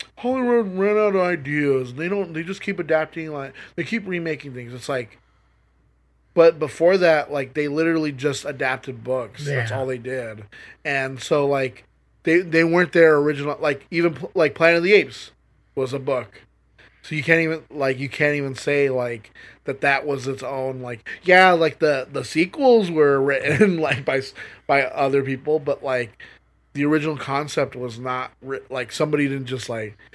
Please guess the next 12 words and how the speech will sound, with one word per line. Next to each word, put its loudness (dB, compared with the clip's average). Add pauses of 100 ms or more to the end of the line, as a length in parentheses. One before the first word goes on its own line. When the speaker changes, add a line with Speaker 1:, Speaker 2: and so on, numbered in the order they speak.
(120)
Speaker 1:
well, 8
somebody 2
came 2
up -2
for 0 (100)
a -12
story 0
for -6
it, -2
and -6
Speaker 2:
Yeah. -10
Speaker 1:
then, -10